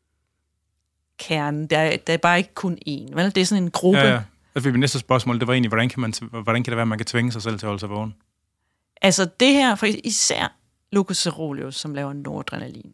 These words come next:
Speaker 1: det er vores stresscenter.
Speaker 2: Ja.
Speaker 1: Hvis locus coeruleus er aktiv, så får man frigivet noradrenalin i hele hjernen,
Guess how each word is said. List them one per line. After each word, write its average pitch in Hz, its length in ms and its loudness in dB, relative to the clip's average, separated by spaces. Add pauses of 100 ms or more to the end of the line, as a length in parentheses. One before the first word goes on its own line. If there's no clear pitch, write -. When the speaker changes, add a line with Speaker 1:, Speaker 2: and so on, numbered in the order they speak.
Speaker 1:
det 208 80 2
er 214 40 2
vores 185 180 2
stresscenter. - 1040 -6 (300)
Speaker 2:
Ja. 117 80 -10 (240)
Speaker 1:
Hvis - 260 -2 (380)
locus 170 260 -4
coeruleus 220 460 4
er 175 80 6
aktiv, 214 480 2
så 185 80 -6
får 190 120 0
man 160 200 2
frigivet 139 320 -10
noradrenalin 175 720 -10
i 151 40 -16
hele 170 320 -12
hjernen, 165 440 -6